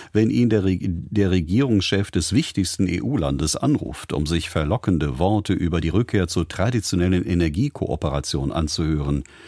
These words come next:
fragt die Rzeczpospolita aus Warschau. Der Schweizer Tagesanzeiger vertritt die Auffassung, dass das Telefonat für Scholz vor allem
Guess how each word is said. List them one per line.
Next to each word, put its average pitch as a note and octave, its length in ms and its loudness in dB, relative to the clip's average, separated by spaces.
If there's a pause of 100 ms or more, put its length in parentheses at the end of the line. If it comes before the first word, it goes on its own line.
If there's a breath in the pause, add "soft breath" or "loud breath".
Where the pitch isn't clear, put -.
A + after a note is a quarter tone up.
(240 loud breath)
fragt F2 420 0
die F#2 160 2
Rzeczpospolita D2+ 1400 -4
aus E2 360 -4
Warschau. - 400 -6 (2750 loud breath)
Der A2+ 80 4
Schweizer D3 520 2
Tagesanzeiger E2 960 0
vertritt G2+ 380 0
die G2+ 100 2
Auffassung, G2+ 560 2 (340 loud breath)
dass A2+ 140 2
das B2+ 200 2
Telefonat A#2 600 2
für G#2 160 2
Scholz G#2 480 -2
vor - 220 0
allem G#2 260 4